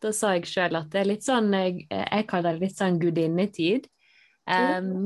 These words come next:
Speaker 1: med sånn bad og maske, altså, ja,
Speaker 2: Ja.
Speaker 1: jeg har nå holdt på med det litt sånn før da, men jeg kjenner at det er så, det er viktig sånn, altså, d-, mange kan tenke at det er litt sånn, eh, flåsete, eller hva
Speaker 2: Ja.
Speaker 1: man skal si, liksom, sant? Men,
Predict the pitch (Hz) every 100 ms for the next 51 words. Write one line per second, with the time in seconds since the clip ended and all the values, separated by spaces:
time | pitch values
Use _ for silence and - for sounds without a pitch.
0 | - 196 202 208 160 196 185 175 175 170
1 | 170 175 - - - - 156 - 175 185
2 | 175 240 180 185 185 180 185 175 - 185
3 | 170 165 165 170 160 165 165 156 170 180
4 | 247 277 254 233 220 - 208 214 185 185
5 | 196 190 190 180 170 175 _ _ _ _
6 | _ 277 220 - - 302 247 226 208 208
7 | 214 214 208 - _ 196 196 190 - 208
8 | 208 226 - 220 208 196 196 214 196 185
9 | 185 190 185 175 170 170 170 175 170 175
10 | 175 175 - _ _ - 208 185 180 -
11 | 190 170 160 170 180 202 320 - 175 -
12 | 175 175 170 - 170 180 190 214 214 208